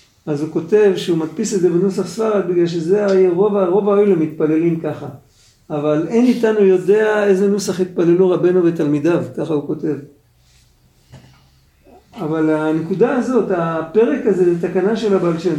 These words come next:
טוב, ויש ב-, הכתוב, איפה זה כתוב שהבעל שם טוב תיקן את זה? כתוב במאור עיניים.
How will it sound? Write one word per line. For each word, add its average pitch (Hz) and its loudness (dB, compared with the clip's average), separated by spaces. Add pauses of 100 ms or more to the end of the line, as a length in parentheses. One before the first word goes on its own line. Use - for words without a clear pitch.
טוב, 156 -6 (140)
ויש 156 -2
ב-, 180 2
הכתוב, 170 -4 (300)
איפה 240 -2
זה 214 0
כתוב 214 -2
שהבעל 170 0
שם 190 -2
טוב 185 -6
תיקן 185 0
את 165 -2
זה? 185 4
כתוב 180 -4
במאור 175 0
עיניים. 165 0